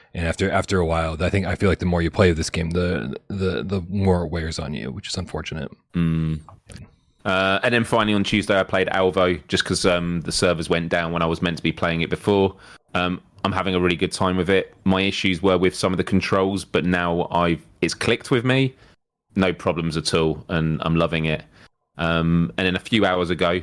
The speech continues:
Speaker 2: today, just before the show, um, I played Hellsweeper, which I know we'll talk a bit about in a bit. Um, but, um, uh, ha-, had a really good time with it.
Speaker 1: Great.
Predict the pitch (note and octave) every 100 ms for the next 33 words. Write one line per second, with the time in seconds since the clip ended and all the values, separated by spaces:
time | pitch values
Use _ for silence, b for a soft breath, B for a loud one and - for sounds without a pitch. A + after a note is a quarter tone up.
0 | - - D#3+ A#2+ F2+ G#2 - F#2 - -
1 | F2+ E2+ - E2+ E2+ E2 F2+ E2+ - D#2+
2 | D#2+ D#2+ D#2+ D#2+ - D2+ - D2+ - -
3 | E2 D#2 - D#2 - E2 C#2+ D#2+ C#2 D#2
4 | E2 D2+ - D#2+ D#2 D#2 D2+ D#2+ D2+ D#2+
5 | D2+ D2+ - B B B _ _ - D#2+
6 | D#2+ D#2 D2+ - _ _ _ _ _ _
7 | - - - F#2 F2 E2+ F2 E2 - G2
8 | G#2 D#2+ - - - _ _ _ - B2
9 | -